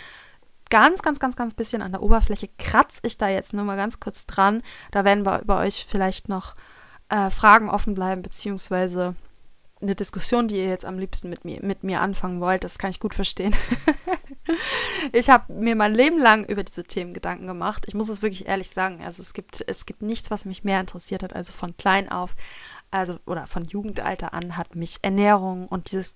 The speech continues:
ganze Thema, welche Ernährung ist für den Menschen optimal, was hält uns gesund, können wir genesen durch Ernährung und so, das hat mich alles wirklich beschäftigt und glaubt mir, ich bin nicht der Typ, der da oberflächlich dran kratzt, sondern ich hinterfrag das Ganze auf sämtlichen Ebenen, auch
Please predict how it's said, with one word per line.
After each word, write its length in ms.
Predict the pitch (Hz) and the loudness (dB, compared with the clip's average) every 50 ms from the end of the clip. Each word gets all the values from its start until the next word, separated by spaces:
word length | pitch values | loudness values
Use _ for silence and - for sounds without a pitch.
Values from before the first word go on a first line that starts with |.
| _ _ | _ _
ganze 380 | - 226 214 226 220 208 - 202 | 4 6 6 4 4 -2 -4 -4
Thema, 500 | - - - 190 185 185 190 180 180 180 - - - - - - - - - - | -6 -4 -4 -2 -2 -2 -2 -4 -4 -4 -8 -16 -20 -20 -20 -20 -20 -20 -4 2
welche 280 | - 226 226 220 - 220 | 4 6 6 6 4 2
Ernährung 360 | 214 202 202 202 202 196 196 | 2 2 2 2 0 0 -2
ist 100 | 196 - | -6 -8
für 100 | - 196 | -8 -8
den 120 | 190 185 | -8 -8
Menschen 300 | 185 185 185 - - - | -8 -6 -6 -6 -6 -4
optimal, 720 | 220 185 - - - - 185 185 180 180 180 180 180 175 185 | -6 -8 -8 -10 -10 -10 -8 -4 -4 -2 -2 -2 -2 2 2
was 180 | 208 208 - | 2 2 2
hält 160 | - 208 196 | -2 -4 -4
uns 200 | 180 180 180 - | -4 -6 -6 -6
gesund, 580 | - - - - - 175 175 170 175 175 - - | -6 -8 -8 -8 -8 -8 -8 -8 -8 -10 -8 -2
können 240 | - 226 233 233 220 | -2 0 0 2 0
wir 160 | 220 202 185 | 0 0 0
genesen 500 | 190 180 180 180 180 185 185 175 180 175 | -4 -6 -6 -4 -4 -4 -4 -4 -8 -10
durch 140 | - 180 170 | -12 -12 -12
Ernährung 500 | - - 180 175 180 175 175 180 175 175 | -10 -10 -10 -8 -8 -8 -8 -8 -8 -8
und 80 | 185 | -10
so, 80 | - - | -8 -6
das 160 | - 202 - | -4 -4 -4
hat 140 | 214 190 - | -4 -6 -6
mich 240 | 185 180 - - - | -8 -8 -4 2 4
alles 260 | 196 196 208 202 - - - - - - - - - - - | 4 4 4 2 -2 -6 -14 -18 -20 -20 -20 -20 -20 -16 -12
wirklich 460 | 202 196 214 254 277 277 254 240 - | -2 2 4 4 4 4 2 0 0
beschäftigt 440 | - 208 - 233 233 - - 214 - | 0 2 4 4 6 6 4 2 -2
und 140 | 202 190 - | -6 -4 4
glaubt 280 | 208 208 226 - - | 4 4 4 4 0
mir, 180 | 220 208 208 208 | -4 -4 -2 -2
ich 160 | 208 - - | -2 -4 -4
bin 80 | - 196 | -4 -4
nicht 160 | 202 220 - | -6 -4 -4
der 120 | 214 208 | -4 -6
Typ, 260 | - - 208 208 - - | -4 -6 -6 -4 -2 0
der 120 | 196 190 | 2 2
da 200 | 190 185 185 185 - - - - - - - - - - | 2 0 -2 -4 -8 -14 -20 -20 -20 -20 -20 -20 -10 0
oberflächlich 640 | - 240 240 277 262 - 247 233 226 - 214 - | 4 8 8 8 8 6 4 0 0 -2 -6 -8
dran 240 | - - 208 202 202 | -6 -6 -6 -6 -6
kratzt, 400 | - - - 202 202 - - - | -8 -2 -2 -2 -2 -2 -6 -6
sondern 240 | - 196 185 185 185 | -4 -4 -4 -4 -6
ich 120 | 190 - | -8 -6
hinterfrag 480 | - 202 190 202 185 - - 202 190 - | -4 -4 -4 -2 -4 -2 -2 -2 -2 -2
das 140 | - 185 - | -4 -4 -2
Ganze 340 | - 185 180 185 - 196 185 | -2 0 -2 -2 -2 -4 -6
auf 160 | 185 - - - | -6 -6 -4 0
sämtlichen 520 | - 208 226 247 - - 208 - - 196 - | 2 2 2 2 0 -4 -6 -6 -10 -10 -6
Ebenen, 500 | - 202 202 196 190 185 180 185 190 185 | -4 -2 -2 -2 -4 -4 -4 -6 -6 -2
auch 360 | - - 185 190 190 - - | 0 2 2 2 0 -6 -12